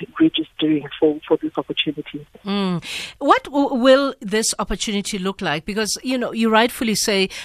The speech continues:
Speaker 2: uh, there's a lot of opportunities that covid nineteen, uh, particularly for, uh, uh, uh, the, uh, technical space has opened for the online space. But what it also has done
Speaker 1: Mm-hmm.
Speaker 2: is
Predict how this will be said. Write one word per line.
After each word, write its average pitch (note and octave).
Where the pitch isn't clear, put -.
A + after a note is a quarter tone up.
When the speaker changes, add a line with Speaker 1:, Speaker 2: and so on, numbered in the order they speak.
Speaker 2:
uh, F3
there's F#3
a G3
lot A3+
of A3
opportunities F#3+
that -
covid F#3+
nineteen, E3
uh, C3
particularly F#3
for, E3
uh, D#3+
uh, E3
uh, E3+
the, D3+
uh, E3+
technical G#3+
space E3+
has E3
opened F3+
for -
the E3+
online F#3
space. C#3+
But -
what C#4
it F4+
also B3
has G3
done F#3
Speaker 1:
Mm-hmm. -
Speaker 2:
is F#3